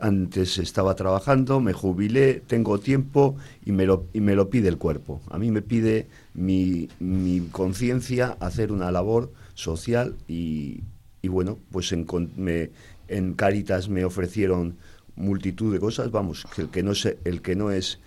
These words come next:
voluntario es porque no quiere, porque hay mil, mil variaciones, mil proyectos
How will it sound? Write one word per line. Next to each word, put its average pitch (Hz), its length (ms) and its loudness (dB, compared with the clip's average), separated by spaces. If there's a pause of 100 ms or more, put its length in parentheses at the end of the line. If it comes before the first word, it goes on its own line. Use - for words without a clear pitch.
(220)
voluntario 110 880 0 (340)
es 98 140 -4
porque 85 280 -2
no 76 120 -2
quiere, 69 240 -6
porque 76 280 -6
hay 95 160 0 (120)
mil, 90 760 0 (120)
mil 107 260 0
variaciones, 90 580 0
mil 95 160 -2
proyectos 110 640 -2